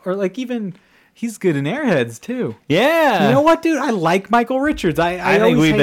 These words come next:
Speaker 1: hated him
Speaker 2: lied to <laughs>
Speaker 1: <laughs> about
Speaker 2: We were
Speaker 1: Michael Richards.
Speaker 2: sucking on the propaganda. <laughs>
Speaker 1: Well, I know he, I hated his, I, I liked the show Comedians in Cars Getting Coffee, and his was the worst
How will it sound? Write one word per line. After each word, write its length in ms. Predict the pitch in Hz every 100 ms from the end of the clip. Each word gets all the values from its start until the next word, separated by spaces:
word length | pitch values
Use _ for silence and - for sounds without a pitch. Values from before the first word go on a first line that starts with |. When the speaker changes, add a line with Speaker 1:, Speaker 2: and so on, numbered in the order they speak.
| 113
Speaker 1:
hated 20 |
him 60 | 104
Speaker 2:
lied 380 | 139 165 143 -
to 340 | 123 107 104
<laughs> 20 | 254
Speaker 1:
<laughs> 600 | 262 247 139 - 175 208
about 220 | - 135 185
Speaker 2:
We 60 |
were 40 | 196
Speaker 1:
Michael 320 | 185 160 156
Richards. 460 | 151 143 143 131 -
Speaker 2:
sucking 360 | 185 185 175
on 120 | 160
the 80 | 151
propaganda. 1400 | 135 151 143 131 131 156 156 131 - 240 220 220 269 165 123
<laughs> 20 | - -
Speaker 1:
Well, 160 | 185 196
I 160 | 208
know 320 | 214 220 214 196
he, 120 | 190
I 120 | 180 151
hated 500 | 131 151 151 160 147
his, 500 | 147 143 131 127 - -
I, 300 | 160 170 175
I 140 | 147 147
liked 400 | 147 147 143 -
the 120 | 131
show 360 | - 151 127
Comedians 420 | 123 147 135 123 120
in 60 |
Cars 240 | 127 123 113
Getting 180 | 120
Coffee, 300 | 117 131 135
and 80 | 135
his 160 | 135 139
was 160 | 131
the 80 | 120
worst 420 | 120 147 156 -